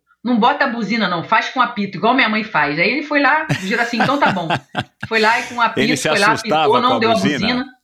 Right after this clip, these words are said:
Speaker 1: Apitou, ele
Speaker 2: <laughs>
Speaker 1: assustava, dava aquela, aquele tremor, né, que a gente sente aquela borboleta na barriga e tal. E ele pediu ao,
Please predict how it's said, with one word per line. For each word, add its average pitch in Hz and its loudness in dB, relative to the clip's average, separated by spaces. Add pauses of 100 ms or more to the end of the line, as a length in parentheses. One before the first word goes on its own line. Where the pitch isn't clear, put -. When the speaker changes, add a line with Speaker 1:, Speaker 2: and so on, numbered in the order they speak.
(320)
Speaker 1:
Apitou, 233 0
ele - -2 (500)
Speaker 2:
<laughs> - -20
Speaker 1:
assustava, 240 0
dava 220 0
aquela, 240 2
aquele 214 -4
tremor, 226 2
né, 208 2
que 202 0
a 220 2
gente 294 -2
sente 440 -2
aquela 254 2
borboleta 202 0
na 180 -2
barriga 208 0
e 147 -8
tal. 208 2 (400)
E 180 0
ele 214 2
pediu 233 0
ao, 254 2